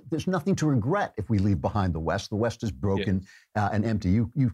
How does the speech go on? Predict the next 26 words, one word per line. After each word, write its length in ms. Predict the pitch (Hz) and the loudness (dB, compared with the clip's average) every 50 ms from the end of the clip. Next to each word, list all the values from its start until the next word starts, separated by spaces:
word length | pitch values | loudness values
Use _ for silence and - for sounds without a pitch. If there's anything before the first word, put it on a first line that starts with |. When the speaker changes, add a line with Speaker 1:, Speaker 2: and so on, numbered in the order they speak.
| - _ - | -4 _ -4
Speaker 1:
call 220 | - 120 107 101 | -2 0 0 2
it 80 | 92 95 | 0 0
a 40 | |
sense 360 | 95 - - 127 107 98 - - | -2 -2 -2 -2 -2 -2 -2 -4
that 120 | 104 - - | -6 -4 -2
things 200 | 113 95 92 73 | 0 0 2 2
are 120 | 90 92 90 | 2 2 2
over, 260 | 87 85 73 80 73 | 2 0 -2 -4 -8
a 40 | 73 | -6
sense 260 | - 98 85 - - | -6 -6 -6 -4 -6
that 140 | 90 78 - | -8 -8 -8
the 60 | 90 | -10
story 340 | - - 95 87 85 85 80 | -8 -4 -2 -2 0 0 -2
is 120 | 71 - | 0 0
over. 180 | 90 85 85 107 | 0 0 2 0
Speaker 2:
Yes. 160 | 90 80 - - - - - _ - | -2 -4 -6 -12 -18 -20 -12 _ -2
Speaker 1:
Uh, 140 | 113 110 - 156 170 | -2 0 0 0 0
describe 460 | 139 147 151 - - 165 156 143 104 | 0 0 0 -2 -2 0 0 0 0
that 140 | 95 95 87 | 0 -2 -2
a 40 | 82 | -2
little 160 | 85 85 78 | -2 -2 -2
bit 120 | - 85 78 | -4 -6 -6
so 100 | - 87 | -8 -4
people 280 | - 104 98 - 85 | -4 -2 -2 -2 0
know 160 | 85 85 82 80 | 0 0 0 -2
what 140 | 80 - | -4 -6